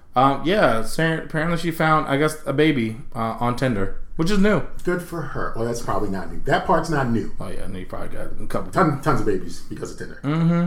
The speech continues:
Speaker 2: Baby fathers and baby mamas.
Speaker 1: Who you telling?
Speaker 2: Speaking of just, like, pulling the wool over somebody's eyes, a Polish gym calls itself a church to
Speaker 1: What?
Speaker 2: bypass Rona restrictions.
Speaker 1: Oh, that's smart.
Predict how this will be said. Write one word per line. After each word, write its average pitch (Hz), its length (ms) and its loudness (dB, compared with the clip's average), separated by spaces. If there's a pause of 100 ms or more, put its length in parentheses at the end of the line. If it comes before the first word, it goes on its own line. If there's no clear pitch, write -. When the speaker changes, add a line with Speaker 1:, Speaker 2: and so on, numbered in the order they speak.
(220)
Speaker 2:
Baby 143 240 4
fathers 147 420 2
and 110 180 -6
baby 123 220 2
mamas. - 540 2 (180)
Speaker 1:
Who 240 80 -4
you 262 80 0
telling? 95 420 -4 (260)
Speaker 2:
Speaking 311 360 4
of 151 140 2
just, 160 240 -2
like, 135 400 2
pulling 240 320 2
the 123 80 0
wool 196 420 0
over 113 140 2
somebody's 95 520 -2
eyes, 90 580 -2 (680)
a 240 320 0
Polish 330 520 2
gym 139 580 -2 (160)
calls 220 360 0
itself 185 340 0
a 127 60 -6
church - 540 0 (640)
to 135 80 -6
Speaker 1:
What? 98 160 -8
Speaker 2:
bypass 185 760 -2 (100)
Rona 156 280 4
restrictions. - 800 -14 (460)
Speaker 1:
Oh, 180 180 4
that's 127 140 0
smart. 110 320 -8